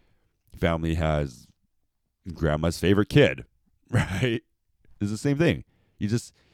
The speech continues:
it's something that is simple, inexpensive, sometimes could be expensive, recognition with a gift or whatnot,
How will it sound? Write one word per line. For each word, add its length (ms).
it's 220
something 720
that 240
is 340
simple, 720
inexpensive, 880
sometimes 520
could 140
be 120
expensive, 540
recognition 460
with 140
a 60
gift 420
or 200
whatnot, 480